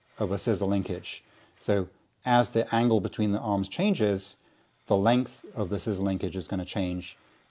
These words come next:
and there's some trigonometry in there. It's not so difficult to work out. And here it turns out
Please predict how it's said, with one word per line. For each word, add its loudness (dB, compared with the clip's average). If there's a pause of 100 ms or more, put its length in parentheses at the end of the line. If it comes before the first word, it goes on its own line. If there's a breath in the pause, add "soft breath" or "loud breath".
and 0
there's 0
some -2
trigonometry -2
in -10
there. -12
It's -14 (120)
not -6
so -10
difficult -10
to -12
work -4
out. -2 (800 soft breath)
And 0
here 8
it -6
turns 0
out 0